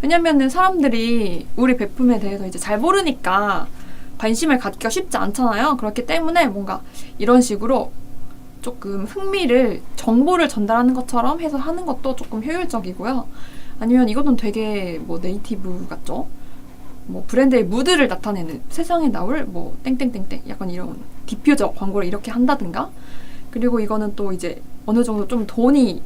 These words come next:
있을 때 조금 효율적이죠. 인지도가 있는 모델을 활용하면은 아무래도 한 번 더 눈이 갈 수밖에 없겠죠. 뭐 예를 들면, 어, 요즘 뭐 우영우가 좀 굉장히 많이 보시는데, 우영우에 나오신 박은빈 배우님을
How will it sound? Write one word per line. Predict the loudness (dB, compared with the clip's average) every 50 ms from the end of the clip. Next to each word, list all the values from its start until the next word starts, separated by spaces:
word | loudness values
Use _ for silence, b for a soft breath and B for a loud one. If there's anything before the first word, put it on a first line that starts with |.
| -4 -4
있을 | -4 -4 -4 -4 -6 -6
때 | -6 -6 -6
조금 | -6 -8 -6 -4 -4 -2
효율적이죠. | -2 0 0 0 0 0 -2 -2 -2 -4 -4
인지도가 | 0 4 4 6 6 4 2 2 2 2 2
있는 | 0 0 -2 -2 -2 -2
모델을 | -2 -2 -2 -2 -2 -2 B B B B B B B B -6 -4 -2
활용하면은 | 0 0 2 2 2 2 2 2 2 4 4 4 2
아무래도 | 4 4 4 4 4 4 2
한 | 0 0 2 2
번 | 2 2 2
더 | 0 0
눈이 | -2 0 2 4 2 2
갈 | 2 -6 -8
수밖에 | -6 -4 -2 -2 -2 -2 -6
없겠죠. | -6 -6 -6 -6 -6 -6 -4 -4 -4 -4
뭐 | -4 -4
예를 | -2 0 0 2
들면, | 2 2 2 0 -2 B B B B B B B B B B B B B B 2
어, | 4
요즘 | 6 6 6 4 6 4 4 4
뭐 | 4 2 0
우영우가 | 0 2 4 6 6 8 6 4 4 2 -2 -4 -8 -8 -6 -6 -6 -8 -10 -8 -8 -8 -6
좀 | -6 -6 -6 -4
굉장히 | 0 0 2 4 4 2 2
많이 | 2 0 -2 -2
보시는데, | -2 -2 -4 -4 -2 -2 0 2 2 2
우영우에 | 2 4 4 4 4 4 4 2 -2 -4 -4 -4 -4 -4 -6 -4 -6
나오신 | -4 -4 -2 -2 -2 -4
박은빈 | -2 -2 -2 0 2 2 4 4 2 2
배우님을 | 0 -2 -2 -2 0 0 0 0 0 0 -2